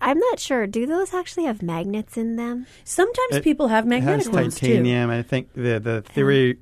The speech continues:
Speaker 3: as far as I understood, with, uh, other, m-, uh, more magnet,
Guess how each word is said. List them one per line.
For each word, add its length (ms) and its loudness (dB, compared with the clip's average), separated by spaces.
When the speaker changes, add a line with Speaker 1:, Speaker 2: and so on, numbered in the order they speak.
Speaker 3:
as 140 -6
far 140 0
as 80 0
I 40 0
understood, 380 -4
with, 280 -8
uh, 140 -4
other, 460 2
m-, 180 -2
uh, 120 -2
more 240 2
magnet, 560 0